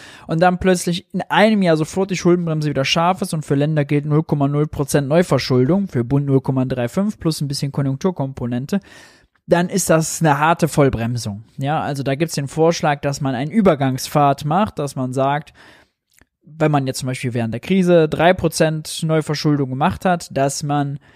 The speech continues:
diese drei Prozent bis hin zu null Prozent oder zu null Komma drei fünf Prozent in fünf Jahren, zehn Jahren, was auch immer schafft. Das will sogar Lars Feld.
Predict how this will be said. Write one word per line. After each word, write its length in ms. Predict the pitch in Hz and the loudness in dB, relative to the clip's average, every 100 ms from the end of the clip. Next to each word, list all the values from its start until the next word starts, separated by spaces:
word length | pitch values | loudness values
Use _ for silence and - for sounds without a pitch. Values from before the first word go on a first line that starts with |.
| _ _ - | _ _ -8
diese 460 | 135 156 147 143 131 | 2 4 4 2 2
drei 260 | 131 180 | 4 4
Prozent 640 | 208 180 - 170 165 156 - | 4 0 2 0 0 -4 -4
bis 160 | 147 | -2
hin 120 | 147 139 | -2 -2
zu 140 | 135 | 0
null 200 | 131 185 | 4 4
Prozent 520 | - 156 - 160 147 | 4 -2 2 0 0
oder 100 | 127 | -4
zu 160 | 127 135 | -4 -4
null 140 | 131 | -4
Komma 180 | 139 127 | -2 -4
drei 220 | 117 113 | -2 -4
fünf 280 | 123 180 175 | 0 0 0
Prozent 440 | - 135 147 139 | -2 0 0 0
in 340 | - 139 139 135 | -4 -4 -2 -4
fünf 320 | - 131 120 | -4 -4 -2
Jahren, 220 | 123 117 | -2 -2
zehn 320 | 123 143 139 | 0 0 2
Jahren, 180 | 131 120 | 0 -2
was 220 | 117 123 | -4 -6
auch 120 | 117 120 | -8 -8
immer 220 | 110 95 | -8 -8
schafft. 380 | - 92 - _ _ _ _ _ | -8 -10 -16 _ _ _ _ _
Das 920 | - 208 - - - - - - - 135 | 2 2 0 -8 -10 -14 -14 -14 -10 -6
will 300 | 117 175 285 | 2 6 6
sogar 320 | 226 226 190 185 | 6 6 6 6
Lars 300 | 175 175 - | 6 4 2
Feld. 460 | 165 123 113 - | 0 0 -2 -10